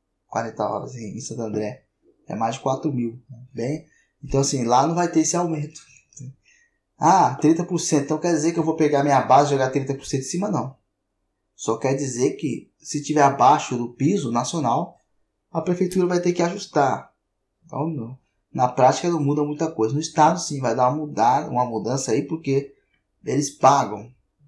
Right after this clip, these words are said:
de acordo com o piso. Esta é a verdade. Então, é isso. É isso que eu tenho a dizer com relação a esse aumento do,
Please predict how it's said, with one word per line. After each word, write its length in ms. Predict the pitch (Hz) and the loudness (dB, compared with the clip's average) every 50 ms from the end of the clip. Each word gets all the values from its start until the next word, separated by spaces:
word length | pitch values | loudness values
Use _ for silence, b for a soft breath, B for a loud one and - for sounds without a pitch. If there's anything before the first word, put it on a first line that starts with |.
| _ - _ _ _ _ _ _ - | _ -20 _ _ _ _ _ _ -10
de 140 | 120 120 127 | -2 0 0
acordo 360 | 127 - - 143 147 147 139 | 0 4 6 6 6 6 4
com 120 | 147 151 | 0 -2
o 80 | 147 139 | -4 -2
piso. 480 | - 135 135 123 113 110 - 135 131 _ _ _ _ _ _ _ _ _ _ _ _ _ _ _ - | -2 -2 -2 -2 -2 -4 -8 -14 -16 _ _ _ _ _ _ _ _ _ _ _ _ _ _ _ -16
Esta 360 | - 107 110 120 - - 135 | -12 -10 -10 -8 -6 -6 -6
é 20 | |
a 40 | 131 | -4
verdade. 420 | 143 135 120 - - - - - - - _ _ _ _ _ _ _ _ _ _ _ _ _ _ _ _ _ _ _ _ _ _ _ _ _ _ _ _ _ _ | -2 -4 -4 -4 -8 -10 -12 -16 -20 -20 _ _ _ _ _ _ _ _ _ _ _ _ _ _ _ _ _ _ _ _ _ _ _ _ _ _ _ _ _ _
Então, 300 | - 196 202 208 208 208 - - | -2 0 0 0 -2 -4 -4 -2
é 140 | 208 190 | 0 2
isso. 320 | 160 156 147 - - - 147 | 2 2 0 -2 -4 -2 -2
É 60 | 139 | -2
isso 140 | 143 143 - | -2 -2 -2
que 60 | - 156 | -2 -2
eu 60 | 147 | 0
tenho 160 | - 143 139 | 2 0 0
a 20 | 135 | 0
dizer 400 | 135 123 123 120 113 120 113 - | -2 -4 -6 -6 -6 -8 -6 -6
com 100 | - 123 | -6 -6
relação 440 | 127 127 117 117 120 - - 117 | -4 -2 -2 -2 -2 -2 -4 -4
a 60 | 117 117 | -4 -4
esse 180 | 113 - - | -2 -2 0
aumento 500 | 120 110 107 107 113 123 143 143 - 104 | 0 0 -2 -2 -4 -4 -6 -6 -8 -12
do, 340 | - - - - - 139 135 | -12 -12 -12 -14 -14 -18 -20